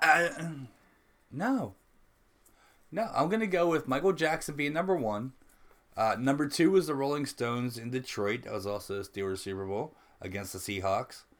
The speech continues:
And then we'll go with Springsteen. Uh, and then we'll go with fourth, the, uh, Justin Timberlake, Janet Jackson wardrobe malfunction.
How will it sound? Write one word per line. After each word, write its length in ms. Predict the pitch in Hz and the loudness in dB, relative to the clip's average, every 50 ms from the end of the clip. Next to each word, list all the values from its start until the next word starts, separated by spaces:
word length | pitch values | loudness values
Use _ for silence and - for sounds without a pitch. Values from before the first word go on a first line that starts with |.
| _ _ _ _ _ _ _ _ _ - | _ _ _ _ _ _ _ _ _ -10
And 160 | - - 117 117 | -6 -4 -2 0
then 140 | 117 113 | 0 0
we'll 100 | 113 120 | 0 -2
go 180 | 120 120 117 117 | -2 0 0 0
with 160 | 117 113 - - | -2 -2 -4 -4
Springsteen. 680 | - 120 113 104 - - - 107 104 104 101 98 95 92 _ _ _ _ _ _ _ _ _ _ _ _ - - | -4 -4 -4 -4 -6 -6 -6 -6 -6 -6 -8 -8 -10 -14 _ _ _ _ _ _ _ _ _ _ _ _ -6 0
Uh, 420 | 104 107 107 107 107 107 107 107 - - - | 2 4 6 6 4 4 2 0 -2 -6 -6
and 120 | 117 123 120 | -4 -2 0
then 260 | 120 120 120 113 - - _ _ - | 0 -2 -2 -4 -8 -12 _ _ -6
we'll 200 | 143 139 143 143 | 0 2 2 4
go 200 | 151 165 165 151 | 6 6 8 8
with 100 | 139 127 | 8 6
fourth, 600 | - - - 127 123 123 127 151 147 - - - - | 4 0 2 6 8 8 8 6 4 -2 -12 -10 -6
the, 260 | 120 117 113 110 110 | -4 -2 0 0 2
uh, 360 | 107 107 104 101 101 101 101 | 2 2 2 2 2 0 0
Justin 400 | 95 92 101 110 110 - - 113 | -2 -4 -4 -4 -4 -4 -4 -6
Timberlake, 420 | 104 - 107 107 107 110 107 104 95 | -6 -4 -4 -2 -2 -2 -2 -2 -4
Janet 300 | - 107 107 101 98 92 | -4 -4 -4 -4 -4 -4
Jackson 560 | - 104 104 104 - - 110 107 101 101 98 | -2 -2 -2 -2 -4 -6 -8 -6 -6 -6 -4
wardrobe 340 | 95 98 98 95 104 98 95 | -2 -2 -2 0 -2 -2 0
malfunction. 600 | 98 98 95 95 101 101 92 - 104 101 104 | 0 -2 -2 -2 -4 -6 -8 -10 -12 -12 -12